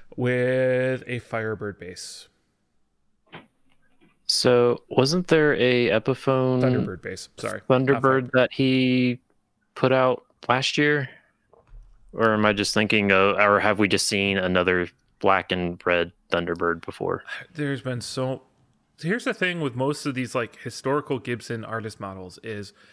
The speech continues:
Speaker 1: there's been so many already.
Speaker 2: Yeah.
Speaker 1: So many.
Speaker 2: You gotta
Speaker 1: And we, like, we just, maybe we need to come out with a different way of doing it. But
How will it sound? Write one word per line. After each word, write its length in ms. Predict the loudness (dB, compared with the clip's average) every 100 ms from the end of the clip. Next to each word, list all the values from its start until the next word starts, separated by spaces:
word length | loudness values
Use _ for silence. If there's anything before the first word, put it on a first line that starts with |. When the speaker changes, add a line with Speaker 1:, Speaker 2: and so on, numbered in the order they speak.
| _ -10
Speaker 1:
there's 180 | -8 -4
been 280 | -4 -4
so 400 | -4 -8 -6 -4 -2
many 340 | -4 -4 -4
already. 520 | -4 -4 -6 -8 -12 _ _ _ _ _ _ _ _ _ _ _ _
Speaker 2:
Yeah. 180 | -2 -2 -8 _ _ _ _ _ _ _ _ _ _ _ _ _ _ _ _ _ _ _ _ _ _
Speaker 1:
So 280 | -6 -2 -2
many. 240 | -2 0
Speaker 2:
You 60 | 0
gotta 220 | 2 0
Speaker 1:
And 80 | -2
we, 60 | _
like, 220 | -8 -8
we 80 | -10
just, 240 | -10 -12 -14 _ _ _ _ _ _ _ -14
maybe 320 | -6 -4 -2
we 120 | -2
need 100 | -2
to 40 | -2
come 160 | -4
out 120 | -4 -4
with 120 | -6
a 40 |
different 420 | -8 -8 -6 -8 -6
way 200 | -6 -6
of 120 | -8
doing 300 | -10 -8 -6
it. 180 | -8 -8 _ _ _ _ _ _ _ _ _ _ _ _ _ _
But 220 | -8 -8